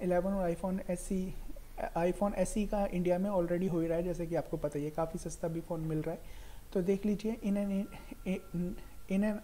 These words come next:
ear-, earnest attempt to boost आत्मनिर्भर भारत, ओके, government com-, committee has approved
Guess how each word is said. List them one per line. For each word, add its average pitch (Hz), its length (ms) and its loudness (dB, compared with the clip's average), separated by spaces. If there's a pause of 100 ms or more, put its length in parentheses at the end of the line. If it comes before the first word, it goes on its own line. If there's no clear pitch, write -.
ear-, 185 240 0 (1160)
earnest 220 380 6
attempt 208 420 2
to 214 120 2
boost 226 340 2 (300)
आत्मनिर्भर 196 680 2
भारत, 156 400 0 (300)
ओके, 170 240 2
government 190 460 4
com-, 190 240 4 (360)
committee 196 420 6
has 202 200 4
approved 190 540 4